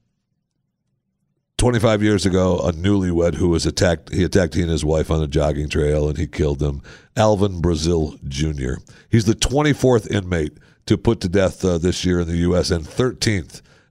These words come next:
executed in Texas, which, uh, by the way, is, uh, the nation's busiest, uh, capital punishment state. Uh, thank you. I'm happy about that. I, I got,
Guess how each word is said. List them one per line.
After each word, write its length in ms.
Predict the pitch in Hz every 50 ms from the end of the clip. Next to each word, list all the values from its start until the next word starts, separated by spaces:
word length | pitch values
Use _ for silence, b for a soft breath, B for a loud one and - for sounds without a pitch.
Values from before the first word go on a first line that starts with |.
| b -
executed 680 | 101 90 - - 85 - 101 98 92 87 82 85 -
in 340 | - - 113 113 107 110 101 - _ _ _ -
Texas, 760 | - - - 110 - - - - 71 - - - - - - - b b b b b b b b
which, 220 | - 135 127 -
uh, 60 | 135 117
by 160 | 113 107 95
the 100 | 78 62
way, 140 | 60 57 - - -
is, 260 | - 87 76 65 82
uh, 120 | 87 85
the 120 | 85 98 101
nation's 400 | 104 92 87 - 92 82 73 69
busiest, 500 | 73 90 80 73 78 78 67 - - 82
uh, 80 | 76
capital 380 | - - 80 71 - - 71 67
punishment 420 | - 82 71 67 62 - 80 -
state. 260 | - - 71 71 73 - _ - -
Uh, 160 | 113 107 98
thank 240 | - 101 85 - -
you. 160 | - - - _ _ _ _ _ _ _ _ _ _ -
I'm 140 | - 101 90
happy 240 | 107 101 - 98 80
about 240 | 71 69 62 64
that. 220 | - 65 - - - B B B B B B B
I, 240 | B 175 147 151 180
I 20 | 185
got, 240 | 185 190 156 -